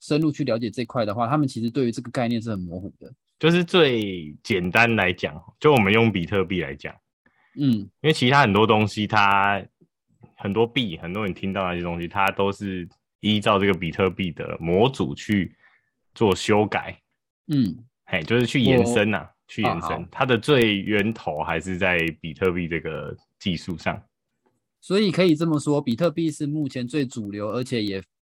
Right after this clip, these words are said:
Speaker 1: 应该说是最稳定的一种虚拟货币吗？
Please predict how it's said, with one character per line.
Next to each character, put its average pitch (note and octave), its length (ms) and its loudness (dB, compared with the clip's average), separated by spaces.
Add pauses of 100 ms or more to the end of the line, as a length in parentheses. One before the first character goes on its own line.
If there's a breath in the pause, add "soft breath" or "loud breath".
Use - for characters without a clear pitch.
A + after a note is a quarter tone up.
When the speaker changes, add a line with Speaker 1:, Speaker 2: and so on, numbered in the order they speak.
(400)
Speaker 1:
应 D#3 180 -4
该 D#3 160 2
说 C#3+ 240 -2
是 C#3+ 260 -2
最 C#3+ 220 2
稳 G#2 240 -2
定 B2 220 -2
的 G#2 140 -6
一 A#2+ 100 -4
种 F2+ 280 -8
虚 A2 160 -6
拟 G2+ 120 -4
货 F#2 140 -6
币 F2+ 180 -10
吗？ - 160 -14